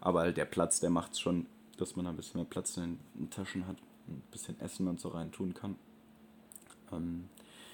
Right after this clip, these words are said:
durch dieses Fahrrad reparieren hatte ich, glaub ich, da einfach so einen Traum und auch durch das schwere Fahrrad sozusagen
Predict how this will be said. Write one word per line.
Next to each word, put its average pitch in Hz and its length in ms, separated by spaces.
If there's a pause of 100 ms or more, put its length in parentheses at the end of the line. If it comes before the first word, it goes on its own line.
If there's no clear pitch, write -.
(480)
durch 113 160
dieses 113 180
Fahrrad 139 300
reparieren 104 400
hatte 95 140
ich, - 140
glaub 101 220
ich, 101 120
da 98 120
einfach 101 540
so 101 140
einen 95 120
Traum 110 520 (200)
und 92 140
auch - 100
durch - 220
das - 180
schwere 98 400
Fahrrad 110 460
sozusagen 101 600